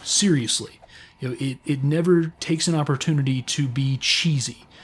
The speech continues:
Uh, it always stays true to its theme, and, and the comedy, uh, the lines are right on, everything is, uh, spot on. Uh, everything exists in this world, and you, it's a believable world, uh, for you as a player.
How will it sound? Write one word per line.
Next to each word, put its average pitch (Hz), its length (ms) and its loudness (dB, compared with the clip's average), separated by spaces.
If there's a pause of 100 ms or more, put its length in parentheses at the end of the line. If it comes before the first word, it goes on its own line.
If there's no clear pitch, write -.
(300)
Uh, 117 240 -6
it 139 240 -2
always 156 840 2 (100)
stays 160 500 2
true 196 400 2
to 147 180 0
its - 180 -2
theme, 139 340 2
and, 117 120 -4
and 131 200 0
the 127 80 -2
comedy, 170 720 2 (480)
uh, 120 160 -8
the 139 160 0
lines 147 560 2
are 127 100 -2
right 127 340 0
on, 135 320 2
everything 156 460 2
is, 131 560 0
uh, 123 100 -10
spot - 440 0
on. 151 260 -2 (500)
Uh, - 180 -20 (100)
everything 160 440 2
exists 131 720 0
in 139 120 2
this 151 200 2
world, 135 440 0
and 127 100 0
you, 127 240 -4
it's 135 160 -2
a 147 60 2
believable 143 580 2
world, 123 560 -2 (380)
uh, 117 200 -8
for - 140 -4
you 139 180 4
as 139 120 4
a 135 40 -2
player. 135 460 -2